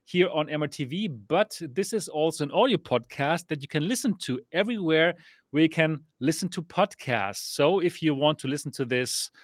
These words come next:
while at work, for example, you could do so. And, well, if you love this podcast, we would be very glad if you would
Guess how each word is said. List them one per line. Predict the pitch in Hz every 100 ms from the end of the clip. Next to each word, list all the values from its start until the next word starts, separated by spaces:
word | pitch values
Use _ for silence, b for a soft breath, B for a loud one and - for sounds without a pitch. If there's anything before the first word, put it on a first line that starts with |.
| b b
while | 110 127 147
at | 139
work, | 120 117 165 180
for | 185
example, | 185 - 170 196 240 254 196
you | 170
could | 185 - 226 156
do | 214 302
so. | - 175 135 113 113 -
And, | 151 156 156
well, | 135 214 175
if | 156 -
you | 156
love | 139 139 180 240 240
this | 233 190
podcast, | - 220 - - 120 123 151 - B B B -
we | 202
would | 190
be | 202
very | 165 208 202
glad | 165 165 170 - _ -
if | 202 214
you | 196 190
would | 175 160